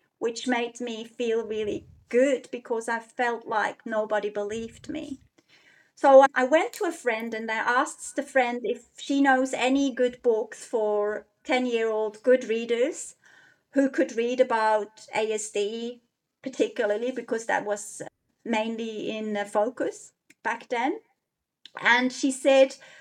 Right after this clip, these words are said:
she gave me some good books, which I could offer my daughter. And one was A Different Sort of Normal. And I gave all these books to her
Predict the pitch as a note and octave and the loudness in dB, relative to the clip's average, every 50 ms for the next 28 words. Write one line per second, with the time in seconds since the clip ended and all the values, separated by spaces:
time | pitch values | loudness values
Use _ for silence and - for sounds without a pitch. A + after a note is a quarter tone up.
0 | - - _ _ _ - D4+ C#4+ D4+ C#4+ E4 E4 F#4 F#4 G4 - - C#4+ C4 B3+ | -20 -20 _ _ _ -4 2 4 4 4 4 2 0 -2 -2 -2 0 0 0 0
1 | B3 A#3 A3+ A#3 - - G#3 F3+ - - - - - A3+ A3+ - - - - - | -2 -4 -6 -6 -4 -6 -6 -6 -6 -10 -14 -8 -6 -6 -6 -4 -6 -6 -6 -6
2 | _ _ _ _ _ _ _ _ _ _ _ _ _ _ - _ _ _ _ _ | _ _ _ _ _ _ _ _ _ _ _ _ _ _ -20 _ _ _ _ _
3 | _ _ _ _ _ _ _ - A3 A3+ A#3 - - A#3+ - - - A3 A3 - | _ _ _ _ _ _ _ -8 -8 -8 -6 -4 -4 -4 -2 -2 -4 -4 -4 -8
4 | - A#3 A3+ A3 G#3 G3+ G#3 G3+ G#3+ D4 - - F4 E4+ F3 F3 - _ _ _ | -12 -10 -6 -6 -6 -4 -2 -4 -4 -4 -6 -6 -4 -4 -4 -4 -8 _ _ _
5 | - A3 A3+ A3 G#3+ G#3 G#3+ G#3+ G#3+ G#3+ G#3+ G#3+ G#3+ - - _ _ _ _ _ | -8 -6 -4 -2 -2 -2 -4 -4 -6 -8 -10 -12 -14 -20 -20 _ _ _ _ _
6 | _ _ _ _ _ - G3+ A#3 A#3+ C4+ D4 D#4 C4+ C#4 C4 C4 C4 - - - | _ _ _ _ _ -8 -4 0 2 2 2 2 4 4 2 2 2 -2 -8 -12
7 | A3+ - B3 C4 C4 - C#4 C4 B3+ B3 - B3 A3 A3 A3+ A3+ A3 - A#3 A3 | -4 -2 -2 -2 -2 -4 -6 -6 -6 -6 -4 -4 -4 -4 -6 -8 -10 -10 -6 -4
8 | G#3+ G#3 G#3 G3+ G#3 G#3 G#3 - C4 - _ _ _ _ _ _ _ _ _ _ | -2 -2 -2 -4 -6 -8 -8 -10 -14 -18 _ _ _ _ _ _ _ _ _ _
9 | _ _ _ _ _ _ _ - A3+ A#3+ A#3+ A#3+ B3 B3+ B3 - - _ _ B3+ | _ _ _ _ _ _ _ 6 8 8 8 8 4 0 -4 -6 -14 _ _ -2
10 | B3 A#3+ B3 B3+ C4+ D#4+ G4 - - - B3+ B3+ B3+ C4 C4 C4 - - C4 C4+ | 2 4 6 8 8 6 6 2 0 4 4 6 6 4 2 0 0 2 0 0
11 | C#4+ - - - - E4 C4+ B3+ G#3 G3 F#3+ - - | 0 -2 -10 -8 -6 -4 -2 0 0 0 0 -2 -4